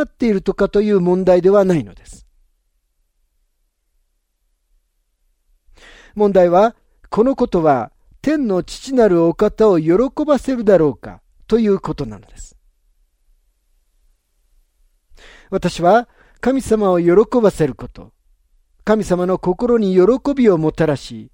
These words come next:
私自身の人生に交わりと喜びをもたらすことをしたいと願います。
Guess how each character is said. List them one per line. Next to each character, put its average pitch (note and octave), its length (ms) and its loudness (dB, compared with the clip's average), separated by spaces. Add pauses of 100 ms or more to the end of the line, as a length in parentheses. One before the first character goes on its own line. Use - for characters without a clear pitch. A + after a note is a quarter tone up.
(280)
私 G3+ 440 0
自 G#3+ 100 -8
身 B3 300 -6
の F3 180 -2
人 G3+ 220 -2
生 F3 240 0
に F#3+ 140 0
交 E3+ 460 0
わ B3+ 120 2
り A#3 100 -4
と A3 200 2
喜 E3 160 2 (360)
び A#3+ 160 0
を G3+ 140 4
も D#3+ 180 -2
た A#3 160 0
ら A#3 120 2
す - 100 -12
こ G#3+ 160 -4
と B3+ 160 -6
を G#3 80 0
し - 180 -8
た G3+ 140 2
い G3 100 0
と A3 180 2
願 C#3+ 240 0
い F#2+ 40 -12
ま F2 100 -20
す。 - 240 -20